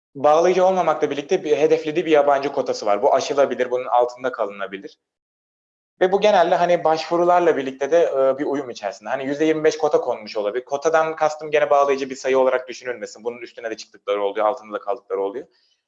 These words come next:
Hani yüzde yirmi beş olsun bu hedeflenen yabancı öğrenci sayısı. Genelde başvurularda yüzde yirmi beşi yabancı öğrencilerden gelmiş oluyor. Hani Alman üniversiteleri bu dengeyi zaten kendileri kuruyorlar. Hani ne sırf bütün yabancıları almış olalım, ne de sırf, e, bütün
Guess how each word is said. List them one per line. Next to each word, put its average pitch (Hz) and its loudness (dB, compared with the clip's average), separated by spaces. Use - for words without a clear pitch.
Hani 147 0
yüzde 175 4
yirmi 190 4
beş 190 4
olsun 131 2
bu 123 4
hedeflenen 123 2
yabancı 120 2
öğrenci 113 4
sayısı. 131 -2
Genelde 185 4
başvurularda 165 4
yüzde 143 -4
yirmi 131 0
beşi 135 0
yabancı 127 2
öğrencilerden 110 2
gelmiş 110 -2
oluyor. 98 -8
Hani 131 -4
Alman 143 2
üniversiteleri 127 -2
bu 131 0
dengeyi 120 -2
zaten 120 -2
kendileri 107 -10
kuruyorlar. - -10
Hani 131 2
ne 165 6
sırf 170 2
bütün 165 -2
yabancıları 151 4
almış 123 2
olalım, 123 -4
ne 139 -4
de 135 -4
sırf, 135 -10
e, 120 2
bütün 127 -18